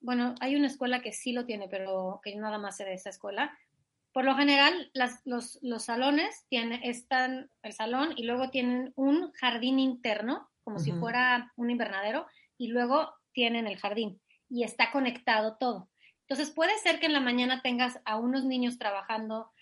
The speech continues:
Speaker 1: en bloques o en arte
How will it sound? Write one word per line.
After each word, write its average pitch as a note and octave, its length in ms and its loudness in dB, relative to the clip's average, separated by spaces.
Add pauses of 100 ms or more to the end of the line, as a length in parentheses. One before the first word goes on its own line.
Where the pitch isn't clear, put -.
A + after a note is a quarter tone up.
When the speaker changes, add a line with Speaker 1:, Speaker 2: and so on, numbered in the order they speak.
(220)
Speaker 1:
en G#3 380 -4 (580)
bloques B3 640 2
o G3 240 -6
en G3 120 -8 (920)
arte C4+ 540 2